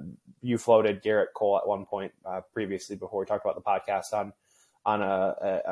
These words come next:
a comparable as far as what he might looking to get. But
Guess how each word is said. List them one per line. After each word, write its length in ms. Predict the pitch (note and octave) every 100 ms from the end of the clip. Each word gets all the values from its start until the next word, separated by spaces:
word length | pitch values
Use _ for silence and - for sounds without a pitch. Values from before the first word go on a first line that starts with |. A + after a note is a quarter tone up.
| -
a 40 | -
comparable 560 | A2 A#2 A2 G2+ F#2+
as 80 | -
far 200 | G#2+ G2
as 100 | F#2
what 180 | G2+ A2
he 100 | G#2
might 220 | F#2+ - _ _ _ B2+
looking 300 | A#2 A2 F#2+
to 80 |
get. 260 | F#2 G2 G#2+
But 200 | A2